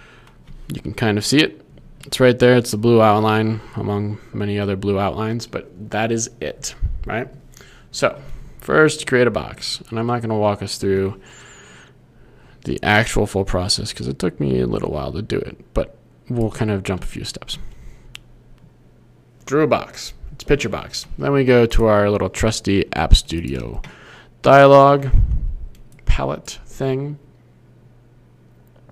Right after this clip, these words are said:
Let it come up. It says we have one assigned, unassigned item. We're gonna create a scroll box, right?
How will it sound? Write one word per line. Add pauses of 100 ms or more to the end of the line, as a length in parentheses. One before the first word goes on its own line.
(1500)
Let
it
come
up.
It
says
we
have
one
assigned, (120)
unassigned (240)
item. (840)
We're
gonna
create
a
scroll
box,
right?